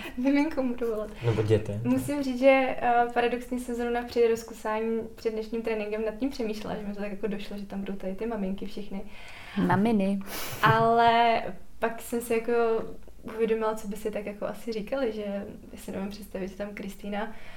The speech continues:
Speaker 1: přijde za Bárou a bude se bavit o jako nejlepších plínách, navíc už Báru asi není úplně aktuální téma, ale
Speaker 3: Myslím, že ta sestava maminek je zrovna tady v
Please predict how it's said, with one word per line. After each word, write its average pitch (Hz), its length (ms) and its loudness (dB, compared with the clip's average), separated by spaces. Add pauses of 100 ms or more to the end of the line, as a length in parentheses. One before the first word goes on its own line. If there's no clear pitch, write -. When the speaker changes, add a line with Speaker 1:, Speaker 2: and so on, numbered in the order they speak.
(240)
Speaker 1:
přijde 208 280 -2
za 220 120 0
Bárou 202 480 2
a 196 220 -2
bude 196 180 -4
se 196 160 -10
bavit 190 320 -4
o 196 140 -4
jako 190 220 -6
nejlepších 185 480 -4
plínách, 196 420 -4
navíc 170 320 -6
už 190 280 -2
Báru 185 220 0 (100)
asi 180 180 -8
není 175 200 -2
úplně 190 380 -4
aktuální 214 640 12
téma, 220 300 10
ale 208 460 4 (720)
Speaker 3:
Myslím, 233 260 6
že 233 120 6
ta 226 160 4
sestava 220 720 6
maminek 202 560 2
je 202 100 2
zrovna 196 340 0
tady 196 180 -2
v - 60 -14